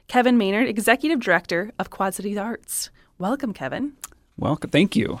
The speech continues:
Speaker 2: Thanks for having me.
Speaker 1: <laughs> Yeah, so just kind of to dive in here, um, for those that don't know,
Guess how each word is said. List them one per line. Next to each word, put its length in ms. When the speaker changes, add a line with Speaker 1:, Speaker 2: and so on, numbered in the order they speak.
Speaker 2:
Thanks 160
for 100
having 240
me. 300
Speaker 1:
<laughs> 680
Yeah, 320
so 160
just 300
kind 180
of 60
to 80
dive 300
in 160
here, 560
um, 460
for 140
those 240
that 140
don't 240
know, 500